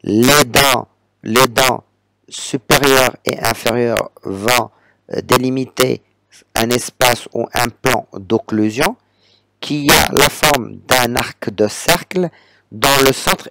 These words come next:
est situé s-, dans l'orbite, sur la face médiale,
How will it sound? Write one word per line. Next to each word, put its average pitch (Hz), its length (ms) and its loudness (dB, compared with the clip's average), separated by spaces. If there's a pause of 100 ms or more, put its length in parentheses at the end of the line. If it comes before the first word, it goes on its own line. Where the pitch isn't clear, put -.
est 143 100 2
situé 143 680 -2 (280)
s-, - 380 -16
dans 156 480 2
l'orbite, 110 720 0 (160)
sur 185 440 -2
la 127 120 0
face - 420 -2
médiale, 113 580 0